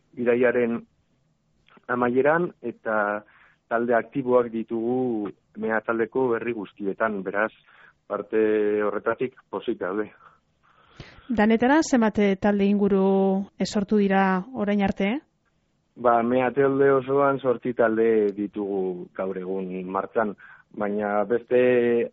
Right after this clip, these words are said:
Speaker 1: hainbat talde berri jarteko, martxan jarteko asmoa dugu, eh, esan nahiko genuke.
Speaker 2: Mhm. Eh, mintza praktika online egiteko aukera be eskaintzen dozu, eh? Zergatik da garrantzitsua aukera hori be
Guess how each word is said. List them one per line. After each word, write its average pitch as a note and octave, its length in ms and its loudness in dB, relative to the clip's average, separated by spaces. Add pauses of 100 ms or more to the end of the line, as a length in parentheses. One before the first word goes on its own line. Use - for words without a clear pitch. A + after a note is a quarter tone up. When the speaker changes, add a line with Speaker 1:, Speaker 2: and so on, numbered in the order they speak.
(120)
Speaker 1:
hainbat A2+ 520 0 (480)
talde A2+ 480 -2
berri A2 380 0 (160)
jarteko, G#2+ 480 -2 (100)
martxan G#2 400 -4
jarteko G#2+ 480 -4
asmoa G2 380 -4
dugu, F2+ 460 -6 (640)
eh, - 480 -16
esan G#2+ 180 -4
nahiko G2+ 640 -2
genuke. G2+ 400 -8 (280)
Speaker 2:
Mhm. G3 400 -6 (440)
Eh, G3 260 0
mintza A3 360 4
praktika B3+ 840 0
online A#3 600 4
egiteko A#3 320 2
aukera C4 440 4
be B3+ 560 2
eskaintzen C4 500 0
dozu, F#3 340 0
eh? A3+ 440 0
Zergatik A#3+ 480 0
da D4 180 4
garrantzitsua A3 960 0
aukera G#3+ 400 0
hori G3+ 140 2
be G3 160 2